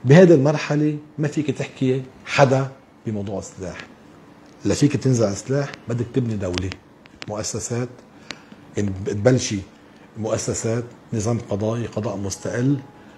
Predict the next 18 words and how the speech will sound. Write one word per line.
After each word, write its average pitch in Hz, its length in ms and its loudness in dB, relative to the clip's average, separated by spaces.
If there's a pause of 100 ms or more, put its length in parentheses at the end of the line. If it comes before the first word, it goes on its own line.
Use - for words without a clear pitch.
(140)
قانون 113 240 -2
انتخابي 104 500 -4
عادل. 117 440 0 (580)
هيدي 117 180 2
الدولة 117 340 2
بنيتيها، 117 680 0
تبني 107 240 0
جيش 98 260 -2
قوي، 123 240 0
تصلحيه 131 400 -4
استراتيجيًا، 117 840 0 (260)
يحمي 104 280 0
هو 120 120 4
الحدود 117 380 0
وعنده 117 240 -2
قدرة 113 200 -2
على 92 80 -4
المواجهة. 95 580 -6